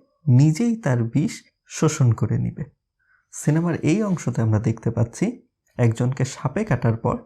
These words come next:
আরেকজন ওই ক্ষত স্থান দাঁত দিয়ে কেটে ওখান থেকে মুখ দিয়ে সাপের বিষ নামানোর চেষ্টা করছে, যেটা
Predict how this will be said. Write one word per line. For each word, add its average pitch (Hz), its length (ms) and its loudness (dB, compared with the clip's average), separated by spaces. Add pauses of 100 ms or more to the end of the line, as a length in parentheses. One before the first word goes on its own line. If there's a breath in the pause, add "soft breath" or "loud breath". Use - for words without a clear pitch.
(460 loud breath)
আরেকজন 139 600 0 (440)
ওই 123 220 2
ক্ষত - 320 -4 (160)
স্থান - 400 -4 (960)
দাঁত 135 420 2
দিয়ে 165 260 2
কেটে - 380 0 (760)
ওখান 143 420 -2
থেকে 127 280 -2 (200)
মুখ 151 260 4 (160)
দিয়ে 123 280 2 (340)
সাপের 147 380 -2
বিষ 123 220 0
নামানোর 110 480 2
চেষ্টা - 340 -4
করছে, - 360 -12 (960)
যেটা 120 260 0